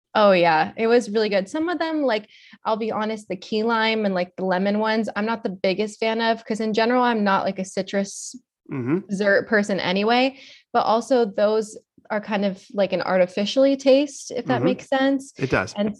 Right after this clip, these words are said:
Speaker 1: so the banana bread to me tasted like, I'm sure it was artificial, but it did taste real. So that's what I liked about it.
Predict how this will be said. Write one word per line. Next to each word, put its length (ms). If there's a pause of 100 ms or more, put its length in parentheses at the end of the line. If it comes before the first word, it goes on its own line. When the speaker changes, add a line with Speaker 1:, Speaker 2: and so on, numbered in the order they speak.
(100)
Speaker 1:
so 240
the 140
banana 460
bread 360
to 100
me 260
tasted 440
like, 220
I'm 120
sure 200
it 120
was 280
artificial, 680
but 200
it 180
did 240
taste 400
real. 460
So 180
that's 220
what 80
I 60
liked 280
about 240
it. 180